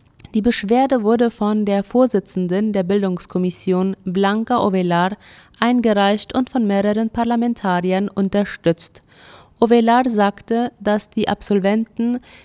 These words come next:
der Jahre zweitausendneunzehn, zweitausendzwanzig und zweitausendeinundzwanzig betroffen seien und dass die Frist für die Anmeldung bei conarem heute ablaufe. Auf Antrag von Senatoren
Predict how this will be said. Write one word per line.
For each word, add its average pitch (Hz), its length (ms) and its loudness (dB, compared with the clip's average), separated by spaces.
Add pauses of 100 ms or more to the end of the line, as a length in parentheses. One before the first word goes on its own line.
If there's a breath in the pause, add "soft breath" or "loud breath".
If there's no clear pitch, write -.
(140)
der 190 120 4
Jahre 196 420 4
zweitausendneunzehn, 196 1200 0 (240 soft breath)
zweitausendzwanzig 196 1200 -2
und 240 240 0
zweitausendeinundzwanzig 202 1300 -2
betroffen 190 500 -2
seien 190 540 -2
und 254 260 0
dass 214 220 0
die 190 140 -6
Frist - 580 -2 (340 loud breath)
für 214 200 2
die 208 180 0
Anmeldung 190 560 2
bei 180 100 0
conarem 185 580 -2 (160)
heute 180 400 0
ablaufe. 170 720 -2 (840 soft breath)
Auf 220 300 2
Antrag 262 520 0
von 220 240 0
Senatoren 214 720 2